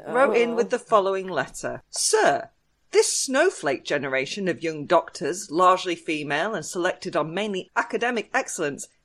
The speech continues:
Speaker 1: clearly did not do their homework. We are off to an incredible start, Peter. Strap in, listeners."
Speaker 2: Is there a problem with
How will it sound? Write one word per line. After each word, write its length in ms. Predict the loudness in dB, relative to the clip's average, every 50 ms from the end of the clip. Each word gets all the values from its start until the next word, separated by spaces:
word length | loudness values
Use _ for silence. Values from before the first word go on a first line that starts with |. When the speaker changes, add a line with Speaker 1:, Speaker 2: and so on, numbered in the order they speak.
| _
Speaker 1:
clearly 560 | -10 -8 -6 -2 0 2 2 2 0 -2 -8 _
did 140 | -10 -6 -4
not 240 | -2 -2 -2 -2 -4
do 160 | -6 -8 -4
their 180 | -2 -2 -4 -2
homework. 580 | -4 -4 -4 -4 -4 -4 -4 -4 -6 -10 -16 _ _ _ _ _ _ _ _ _
We 260 | -8 -4 -2 2 4
are 160 | 4 4 4
off 320 | 4 4 0 0 -2 -6 -10
to 200 | -6 -2 0 0
an 100 | 2 2
incredible 840 | 2 0 0 0 -2 -2 0 4 6 6 8 8 6 4 4 0 0
start, 420 | 0 0 2 4 4 6 4 4 0
Peter. 460 | -4 -6 -6 -6 -6 -6 -8 -8 -8 -10 _ _
Strap 500 | -10 -8 -8 -6 0 0 0 0 0 -4
in, 160 | -6 -4 -4 -4
listeners." 640 | -6 -8 -8 -10 -12 -12 -12 -12 -12 -12 -14 -14 -10 _ -2
Speaker 2:
Is 160 | -2 0 2
there 160 | 4 4 4
a 60 | 4
problem 640 | 2 4 4 4 4 4 4 2 2 2 0 -4 -8 -16 _ _ _ _ _ _ _
with 540 | -2 2 2 4 4 2 0 -4 -10 -18